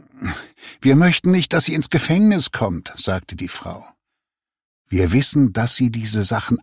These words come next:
auch konsumiert. Zuerst war es der Alkohol, jetzt ist es das. Wir kommen mit dem Mädchen einfach nicht zurecht. Sie ist so schwierig.“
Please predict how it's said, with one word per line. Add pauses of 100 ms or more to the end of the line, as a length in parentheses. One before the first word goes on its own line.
auch
konsumiert. (1000)
Zuerst
war
es
der
Alkohol, (360)
jetzt (100)
ist
es
das. (760)
Wir
kommen
mit
dem
Mädchen
einfach
nicht
zurecht.
Sie
ist
so
schwierig.“